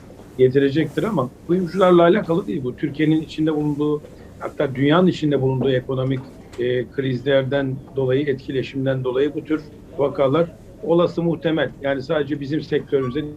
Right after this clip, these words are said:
değil, bütün sektörlerde olabilesi muhtemel, e, olaylar. Tabii ki üzücü kuyumcularda olması bizim içimiz-, bizim açımızdan. Bizim çünkü sektörümüz biliyorsunuz güvene dayalı, güvene esaslı bir me-,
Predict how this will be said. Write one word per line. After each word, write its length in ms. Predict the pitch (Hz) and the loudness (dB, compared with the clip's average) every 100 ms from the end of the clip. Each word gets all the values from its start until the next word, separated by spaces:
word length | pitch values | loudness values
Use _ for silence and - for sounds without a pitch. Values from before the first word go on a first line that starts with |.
| - - - | -12 -14 -6
değil, 120 | 147 127 | -4 -4
bütün 140 | - 147 | -6 -6
sektörlerde 800 | - 127 - 127 120 117 143 - | -2 -2 0 0 2 0 0 0
olabilesi 560 | 139 139 120 120 - | 0 -2 -4 -8 -10
muhtemel, 540 | 147 127 143 131 131 131 - - - | -14 -2 2 4 2 0 -14 -14 -2
e, 280 | 117 117 113 | 2 2 0
olaylar. 460 | 117 113 107 147 - - - - | 0 2 2 0 -2 -16 -14 0
Tabii 200 | 185 185 | 0 4
ki 100 | 214 | 6
üzücü 420 | 202 190 135 147 | 8 6 4 4
kuyumcularda 540 | 165 156 143 160 156 | 6 6 6 4 4
olması 520 | 156 147 139 - 156 156 - | 4 4 2 0 0 -2 -8
bizim 200 | 139 147 | -6 -6
içimiz-, 520 | 127 147 139 135 - | -6 -2 -2 -2 -8
bizim 180 | 131 139 | -6 -4
açımızdan. 540 | 131 139 131 131 135 - - - - - | -4 -2 2 2 2 -2 -18 -20 -20 -2
Bizim 180 | 160 170 | 2 2
çünkü 240 | 170 151 | 2 -2
sektörümüz 640 | 135 160 131 151 147 147 143 | 0 0 2 2 2 0 0
biliyorsunuz 480 | 151 147 139 117 | 0 0 -4 -4
güvene 340 | 127 139 147 135 | 0 2 2 2
dayalı, 300 | 123 113 113 | 2 0 -4
güvene 260 | 120 135 | -2 -2
esaslı 500 | 127 - 117 - - | -2 -6 -10 -10 -10
bir 100 | 107 | -6
me-, 220 | 107 107 | -4 -4